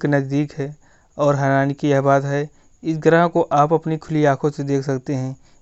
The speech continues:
इतना ही नहीं, इस ग्रह पर सैंतीस सक्रिय ज्वालामुखी भी हैं,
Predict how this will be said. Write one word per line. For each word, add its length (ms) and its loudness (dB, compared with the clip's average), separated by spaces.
इतना 300 -2
ही 120 0
नहीं, 320 -2
इस 160 -4
ग्रह 260 4
पर 260 2
सैंतीस 480 -4
सक्रिय 400 0
ज्वालामुखी 560 2
भी 120 0
हैं, 280 -2